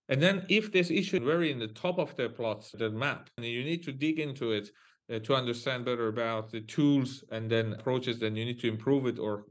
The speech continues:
maintain it in there. But that is a materiality matrix.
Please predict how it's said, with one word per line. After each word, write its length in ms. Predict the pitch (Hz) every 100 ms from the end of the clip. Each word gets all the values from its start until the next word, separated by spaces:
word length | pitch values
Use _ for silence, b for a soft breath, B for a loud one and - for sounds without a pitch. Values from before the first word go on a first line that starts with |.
| -
maintain 720 | 117 120 139 127 135 120 120
it 220 | 107 -
in 300 | - 113 110
there. 400 | 110 123 175 196 B B _
But 200 | 143 139 170
that 180 | 196
is 280 | 226 175 -
a 60 | 117
materiality 640 | 110 113 123 135 175 170
matrix. 500 | 113 90 - 87 -